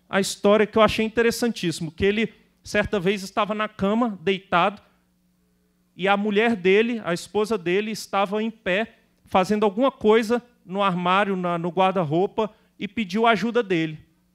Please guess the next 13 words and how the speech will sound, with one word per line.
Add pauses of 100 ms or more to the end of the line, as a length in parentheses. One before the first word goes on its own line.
(380)
E
entre
eles
estava
a
sua
filhinha
de
dois
anos,
Sofia. (920)
E
aí